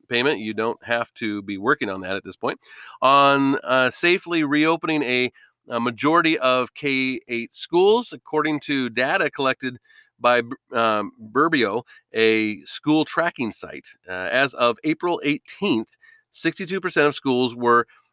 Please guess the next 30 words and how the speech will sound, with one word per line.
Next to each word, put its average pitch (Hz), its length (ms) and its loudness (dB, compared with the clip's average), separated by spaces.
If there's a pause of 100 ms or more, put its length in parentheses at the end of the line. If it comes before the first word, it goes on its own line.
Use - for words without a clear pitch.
(140)
offering 135 500 4
in-person 175 880 0
learning 143 380 4
every 127 240 2
day. 135 240 2 (520)
Uh, 87 200 -4
it 107 200 -2
is 123 140 2
unclear 151 720 4
what 139 240 0
percentage 139 440 0
of 117 80 -8
those 113 200 2
schools 104 420 -4
are 95 120 2
elementary 123 460 0
schools. 87 420 -12 (480)
And 123 460 4
to 110 40 -10
be 131 160 0
honest 180 260 -4
with 208 120 0
you, 208 60 4
again, 220 240 2
this 196 140 -2
is 175 80 -6
not 196 160 2
a 160 60 2
federal 330 460 0
thing. - 280 -18